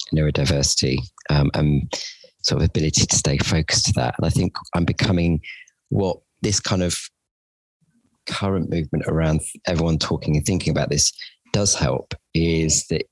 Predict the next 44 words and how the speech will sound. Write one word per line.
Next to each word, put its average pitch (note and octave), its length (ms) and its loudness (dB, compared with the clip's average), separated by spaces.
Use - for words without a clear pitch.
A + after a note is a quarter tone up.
you E2+ 360 2
are D#2+ 100 2
able D#2+ 300 0
to, D#2+ 460 0
I G2+ 120 0
sort G2 180 2
of F#2+ 140 -4
break G2+ 260 -2
it - 120 -2
all F2+ 140 0
down E2 300 0
and D#2 120 0
compartmentalize D2+ 960 0
it - 100 -2
in, E2+ 80 -4
or-, E2+ 240 0
in, E2+ 160 0
in, E2+ 120 2
ord-, E2+ 220 0
in E2 120 2
order E2+ 240 2
to - 100 0
think D#2 220 0
about C#2+ 300 0
it. - 140 0
So, E2 220 0
for G2+ 80 0
example, E2 500 2
one E2 240 2
day, D2 380 2
um, D2+ 760 2
<sighs> - 0 -
for - 1120 0
whatever D#2 320 0
reason, D#2+ 340 2
might E2 520 2
be D2+ 200 0
an C#2+ 140 -4
incredibly D2+ 920 0
A F2 120 0
D E2 180 0
H D2 220 0
D D#2+ 180 2
day B1 400 0